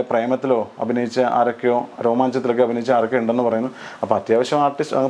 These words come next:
പുതുമുഖങ്ങളാണെങ്കിൽ ഏതൊക്കെ സിനിമയിൽ അഭിനയിച്ച ആൾക്കാരാണെന്ന് പറയുമ്പം നമുക്ക് കുറച്ചൊരു കോൺഫിഡൻസ് ഉണ്ടല്ലോ. പിന്നെ ഇവർ പറയുന്നത്, "നമുക്ക് വലിയ ഫണ്ടല്ല എന്നോട് ആദ്യം ആവശ്യപ്പെടുന്നത്, ഒരു ചെറിയ ഫണ്ട്, ഒന്ന് സ്റ്റാർട്ടിങ് സ്റ്റേജ്." എന്നോട് ഇങ്ങനെയാണ് പറയുന്നത്, "തുടങ്ങാൻ ഒരു കുറച്ച് എമൗണ്ട് തന്ന് സഹായിച്ചാൽ പിന്നീട്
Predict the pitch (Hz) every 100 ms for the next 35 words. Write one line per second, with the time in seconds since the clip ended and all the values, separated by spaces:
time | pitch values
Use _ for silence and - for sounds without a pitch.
0 | 131 127 147 156 165 165 160 165 160 156
1 | 165 156 151 165 151 156 160 175 156 143
2 | 165 160 160 165 156 160 156 165 - -
3 | - - 165 170 175 175 175 220 196 165
4 | 160 160 147 127 110 101 - - - -
5 | 147 170 208 202 180 185 180 185 185 185
6 | 185 214 196 190 196 190 190 180 170 170
7 | 151 147 143 143 123 117 - - - -
8 | 196 190 180 165 151 147 147 151 139 147
9 | 147 151 131 139 170 196 185 143 131 127
10 | 135 147 185 214 190 170 165 151 151 151
11 | 147 143 131 127 147 - - - - -
12 | 151 165